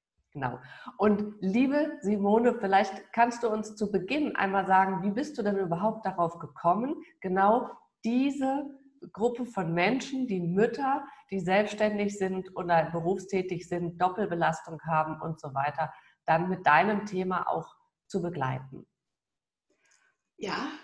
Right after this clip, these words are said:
Speaker 2: wie es so meistens ist, kommt man aus der privaten Schiene da raus. Das war es auch bei mir. Zweitausendacht war es aus privaten Gründen, kam ich also fast in einen Burnout.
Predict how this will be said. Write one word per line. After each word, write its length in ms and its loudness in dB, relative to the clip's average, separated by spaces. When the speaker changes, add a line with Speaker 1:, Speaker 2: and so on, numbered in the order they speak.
Speaker 2:
wie 60 -8
es 100 -10
so 60 -6
meistens 380 -6
ist, 280 -10
kommt 260 -12
man 180 -10
aus 380 -10
der 540 -8
privaten 480 -8
Schiene 360 -8
da 180 -10
raus. 360 -10
Das 140 -12
war 100 -8
es 160 -14
auch 180 -12
bei 120 -14
mir. 320 -8
Zweitausendacht 760 -10
war 200 -8
es 100 -10
aus 160 -12
privaten 420 -10
Gründen, 520 -10
kam 260 -14
ich 60 -12
also 160 -8
fast 260 -4
in 80 -4
einen 220 -8
Burnout. 640 -8